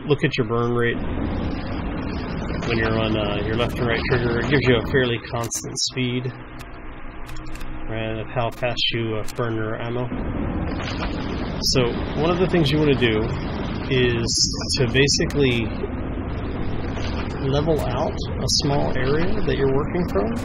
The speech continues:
and then to dig a small hole so as you're mining, your resources fall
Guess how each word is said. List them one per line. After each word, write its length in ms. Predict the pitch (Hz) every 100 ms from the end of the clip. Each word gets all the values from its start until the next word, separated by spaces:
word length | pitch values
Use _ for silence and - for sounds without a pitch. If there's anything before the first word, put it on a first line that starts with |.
| - - - - - - - - 139
and 180 | 135
then 420 | 135 131 123 120 117 - - -
to 140 | - 120 127 - -
dig 180 | 139
a 60 | 127
small 380 | - - 127 110
hole 540 | 104 - 160 143 120 113
so 200 | - 139
as 140 | 131 131
you're 160 | 117 113
mining, 500 | 117 117 113 107 107 - -
your 140 | 120
resources 600 | 113 117 - 113 131 - -
fall 320 | 113 107 104